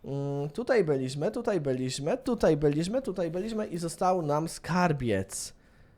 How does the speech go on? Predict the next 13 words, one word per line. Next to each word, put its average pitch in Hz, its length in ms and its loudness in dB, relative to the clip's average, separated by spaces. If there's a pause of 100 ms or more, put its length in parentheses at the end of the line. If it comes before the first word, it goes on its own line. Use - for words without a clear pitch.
(460)
O, 175 1080 12 (320)
to 175 140 10
jest 185 300 10
to. 196 680 10 (920)
Dobra, 190 480 10
zrozumiano, 196 720 6
zobaczcie. 180 880 6 (1600)
Aha, 175 560 4
czyli 196 180 0
że 190 100 4
będę... 196 300 2 (1500)
Ale 170 380 4
koks. 214 1000 10